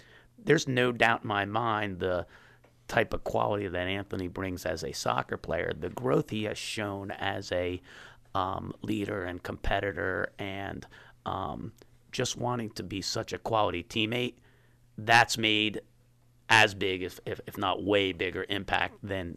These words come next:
his ability to play soccer. And, um, you know, as a teacher and coach, you try to talk about that stuff all the time.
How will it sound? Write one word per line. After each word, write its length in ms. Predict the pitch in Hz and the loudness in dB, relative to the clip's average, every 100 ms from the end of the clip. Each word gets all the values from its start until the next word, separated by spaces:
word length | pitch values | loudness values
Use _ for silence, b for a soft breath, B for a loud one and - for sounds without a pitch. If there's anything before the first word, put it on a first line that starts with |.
| - | -14
his 220 | - 104 | -10 -8
ability 280 | 92 98 87 | -2 -2 0
to 60 | 85 | -2
play 220 | - 92 | 0 0
soccer. 520 | - 110 113 - 80 B B B - - | 4 6 6 2 -6 B B B -20 -6
And, 480 | 98 98 90 87 - b b b | -4 -2 -4 -4 -10 b b b
um, 280 | 95 95 95 - _ | -8 -6 -8 -12 _
you 100 | - | -6
know, 200 | 85 - - - _ | -6 -6 -10 -20 _
as 160 | 107 90 | -6 -6
a 60 | |
teacher 320 | 78 - 113 92 | -6 -4 -2 -4
and 140 | 85 | -2
coach, 240 | 113 117 | -2 -2
you 60 | - | -4
try 120 | - | -4
to 80 | 90 | -2
talk 200 | - - | -2 -2
about 180 | 107 - | -2 -2
that 140 | 92 | -4
stuff 220 | - 107 | 0 0
all 140 | - 98 | 2 0
the 80 | 90 | 0
time. 400 | 113 113 110 | 0 2 0